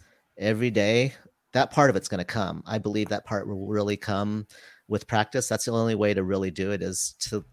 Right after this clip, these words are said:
to become familiar with the camera. The only way to do that really is to shoot a lot. You know, it's to shoot a lot. I remember when I first got my, my first D S L R was a Canon Rebel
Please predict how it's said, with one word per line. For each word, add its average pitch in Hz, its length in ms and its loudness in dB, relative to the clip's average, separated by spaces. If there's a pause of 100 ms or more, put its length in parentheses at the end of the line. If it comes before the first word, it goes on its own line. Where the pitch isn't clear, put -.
(100)
to 95 400 -4 (180)
become 117 260 0
familiar 107 380 0
with 95 100 -4
the 95 80 -8
camera. 104 520 -2
The 113 120 -2
only 196 200 4
way 143 100 6
to 110 80 2
do 147 140 2
that 92 160 4
really 117 200 6
is - 120 -2
to 101 60 0
shoot 123 240 2
a 92 60 0
lot. 90 340 -4 (600)
You 113 100 -10
know, 104 140 -4
it's - 180 -8
to - 140 -2
shoot 127 200 0
a 110 60 2
lot. 101 160 0
I 107 60 2
remember 131 260 4
when 117 140 4
I 104 40 2
first 120 300 0
got 113 160 0
my, 101 320 -2 (480)
my 127 140 4
first 147 320 6
D 131 120 2
S 123 180 2
L 110 140 2
R 98 380 2 (160)
was 110 160 -4
a 123 60 -4
Canon 123 280 4
Rebel 95 440 0